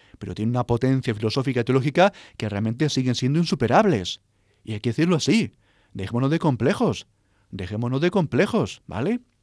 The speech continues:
Por lo tanto, la teología actual tiene una fuerte tendencia al antropomorfismo y a un moralismo humanista de exaltación humana. Toda la teología de la modernidad tiene por eso un deje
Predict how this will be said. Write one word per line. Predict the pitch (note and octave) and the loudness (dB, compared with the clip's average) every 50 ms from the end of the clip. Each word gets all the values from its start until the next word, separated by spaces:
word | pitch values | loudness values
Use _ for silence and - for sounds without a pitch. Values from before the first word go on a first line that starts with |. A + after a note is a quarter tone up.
| _ _ _ _ _ _ _ _ _ _ _ _ _ _ _ _ _ _ _ _ _ | _ _ _ _ _ _ _ _ _ _ _ _ _ _ _ _ _ _ _ _ _
Por | - D3 E3 | 2 2 4
lo | E3 | 4
tanto, | - G#3 G#3 - A3+ | 4 2 2 2 2
la | - C#3 | 2 2
teología | - C3 B2+ A#2 - F#3+ G#3 A3 | 2 0 0 0 -2 -2 -2 -2
actual | F#3+ - - D3 C#3+ C#3+ E3+ G#3 A#3 - _ _ _ | -2 0 2 6 6 6 6 6 2 0 _ _ _
tiene | - D#3 D#3+ D3+ C3+ - - | 0 0 2 2 0 0 0
una | F3+ G#3 G#3+ G3+ D3+ | 0 0 2 0 0
fuerte | - - - D3+ E3+ G3+ G#3+ G3+ - E3 C3+ | -2 -2 2 4 4 4 4 2 0 -2 -2
tendencia | - C3 B2 B2+ C#3+ F#3 A3 G3 - A3 A3+ A3 - - | 0 -2 -2 0 0 0 0 0 0 2 2 2 2 2
al | C#3+ C#3+ C3+ C3+ - - | 0 2 2 0 0 0
antropomorfismo | C3+ C3+ C3+ C3 - C#3 C3 B2 - C3 B2+ B2 B2+ B2+ B2 - - G#3 A#3 F#3+ D3 B2+ A#2+ A2 G2 F#2+ - _ _ _ _ _ _ _ _ - | 0 0 0 -2 0 0 0 2 2 0 2 2 2 0 0 2 4 4 4 4 4 2 2 2 0 -2 -8 _ _ _ _ _ _ _ _ -8
y | - A#2 | -4 0
a | B2 C#3 | 0 2
un | D#3+ E3+ | 2 2
moralismo | F3+ E3+ D3 C3+ C3 C3 D3+ D3 - D3 C3+ B2 A#2 - | 2 2 2 2 2 2 2 0 0 0 0 0 0 0
humanista | - C#3+ C#3 B2+ A#2+ A#2 B2 D3+ G#3+ A#3 G#3+ - - - A3+ G#3+ | 0 0 2 2 2 2 2 4 4 4 2 0 -2 -2 -2 -2
de | E3 C#3 | 0 -2
exaltación | A#2 - - - A2+ A2 G#2 - A2+ - - F3+ A3 A#3+ A3 - | -2 -2 -4 -4 -4 -4 -4 -4 -6 -2 0 2 2 2 0 -2
humana. | - F3 D3+ D#3 F#3+ G#3+ - A#2 F#2+ F2 - - _ _ _ _ _ _ _ _ _ _ _ _ _ _ _ _ _ _ _ _ - | -2 -2 0 0 2 0 0 0 -2 -4 -8 -16 _ _ _ _ _ _ _ _ _ _ _ _ _ _ _ _ _ _ _ _ -2
Toda | - A#2 A#2+ | 0 2 2
la | A#2+ A#2 | 2 0
teología | - C3 B2 A#2+ A2 - C3 B2 | 0 2 2 2 2 0 0 0
de | A#2+ | 2
la | A#2 A#2+ | 0 0
modernidad | B2 B2 B2+ C3 C3 C#3 D3 D#3+ F3+ F#3+ G#3 A#3 A#3 - _ _ _ _ _ _ _ _ _ | 0 0 2 2 2 4 4 6 8 8 6 6 4 0 _ _ _ _ _ _ _ _ _
tiene | - A#2 A2 A2+ A2 | -6 -4 -2 -2 0
por | - A#2+ B2 | 0 2 2
eso | B2+ B2+ - E3 E3+ - _ _ | 2 2 0 0 -2 -2 _ _
un | D3 C#3+ C3+ B2 B2 A#2 | -2 0 0 0 0 2
deje | C3+ D3 D#3 - - D3 E3 A3+ B3 | 2 2 2 2 2 2 2 2 2